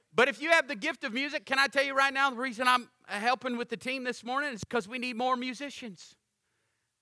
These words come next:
And if you have that gift of music, we need, you need to tap into that gift. It's not in you just to sit on the shelf. It's in you because God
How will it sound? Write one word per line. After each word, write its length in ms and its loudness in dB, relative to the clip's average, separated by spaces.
And 120 0
if 120 -6
you 140 -2
have 180 2
that 140 0
gift 220 -6
of 80 -6
music, 400 -6
we 140 -6
need, 200 -8
you 120 -2
need 180 -2
to 80 -2
tap 460 -4
into 240 -6
that 220 0
gift. 260 0
It's 180 -6
not 360 6
in 220 -2
you 220 -2
just 320 -6
to 80 -6
sit 220 0
on 140 0
the 80 -4
shelf. 340 2
It's 200 -6
in 240 -2
you 180 -4
because 400 -2
God 340 6